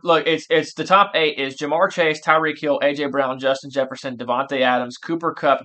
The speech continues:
Garrett Wilson, Keenan Allen. Keenan Allen comes in at eight, and then after that, number nine is Stefon Diggs, ten, Amon-Ra Saint Brown, eleven, Chris Olave.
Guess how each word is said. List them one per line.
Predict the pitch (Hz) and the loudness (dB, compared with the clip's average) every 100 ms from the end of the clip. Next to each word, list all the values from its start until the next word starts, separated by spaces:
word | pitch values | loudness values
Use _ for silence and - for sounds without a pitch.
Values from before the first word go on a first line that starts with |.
| 127 | -4
Garrett | 139 147 131 | 0 0 0
Wilson, | 139 135 135 127 | -2 -2 -4 -10
Keenan | 127 147 123 110 | -10 -10 -6 -2
Allen. | 98 67 - _ _ _ _ - | -2 -4 -12 _ _ _ _ -8
Keenan | 147 139 | -6 -2
Allen | 139 139 | -2 -2
comes | 139 143 | -2 -4
in | 139 | -2
at | 143 | 0
eight, | 139 | 0
and | 139 | -2
then | 131 | -2
after | 143 147 147 | 0 0 0
that, | 147 135 | 2 2
number | 143 131 | 0 -4
nine | 127 135 147 139 | -2 0 0 -2
is | 135 | -6
Stefon | 135 127 127 120 | -8 -2 -2 -2
Diggs, | 117 107 101 | -4 -6 -6
ten, | - 135 135 | -8 -4 -4
Amon-Ra | 120 117 113 117 117 | -2 -4 -4 -2 -2
Saint | 123 92 | -4 -4
Brown, | 117 110 98 | -2 -2 -2
eleven, | 113 117 113 | -2 -2 -4
Chris | - 104 | -6 -6
Olave. | 80 95 90 - | -4 -2 0 -2